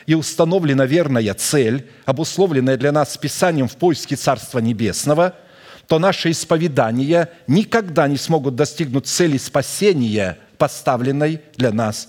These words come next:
Богом. Ведь, как правило, люди исповедуют только те цели, которые им вожделенны и которые они могут постигать своим умом.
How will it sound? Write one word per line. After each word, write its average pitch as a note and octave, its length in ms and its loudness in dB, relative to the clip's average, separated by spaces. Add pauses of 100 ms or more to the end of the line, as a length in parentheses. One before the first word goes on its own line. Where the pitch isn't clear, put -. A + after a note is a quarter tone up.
Богом. F2 440 -2 (480)
Ведь, E3 180 2
как F#3 180 0
правило, G3 380 2
люди E3 580 0
исповедуют E3 600 0
только D3+ 320 0
те G#3+ 180 0
цели, C#3 640 0 (240)
которые E3+ 440 0
им D3+ 200 0
вожделенны B2 960 0 (800)
и - 80 0
которые F3 520 2
они D#3 200 2
могут D#3 280 0
постигать B2+ 480 0
своим B2 360 0
умом. C3 440 -2